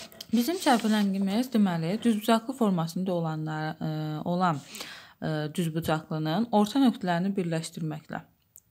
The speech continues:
yəni kəsib a-, qıraqların kəsib atılmaqla düzəldilir. Bu düzbucaqlının tərəflərini verib ki, otuz və iyirmi beşdir. Əgər bunun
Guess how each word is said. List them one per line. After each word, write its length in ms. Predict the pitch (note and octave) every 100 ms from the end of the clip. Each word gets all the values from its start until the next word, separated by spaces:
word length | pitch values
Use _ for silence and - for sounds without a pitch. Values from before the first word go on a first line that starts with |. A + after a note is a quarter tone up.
| _ E3+
yəni 300 | D#3+ F#3 B3
kəsib 320 | A#3 G3+ A#3 G#3
a-, 60 | - D#3+
qıraqların 480 | E3 G#3 - F#3+ A3+ B3
kəsib 260 | F#3+ -
atılmaqla 600 | F#3 F3+ E3+ F3 E3+ D#3 F3 A3 - _ -
düzəldilir. 640 | D#3+ D3+ C3+ - - - - - - -
Bu 80 | D#4+
düzbucaqlının 560 | C#4+ B3+ A#3 A3 B3 C4+
tərəflərini 500 | A#3 G3+ G3 F#3+ A3
verib 240 | G3+ D#3+
ki, 80 | - -
otuz 300 | G3 C4 A#3+
və 140 | A3 A#3+
iyirmi 340 | G#3 F3 G3+ A#3
beşdir. 400 | C#3+ - - - - - -
Əgər 320 | - D4+ D#4+
bunun 240 | A#3+ D4+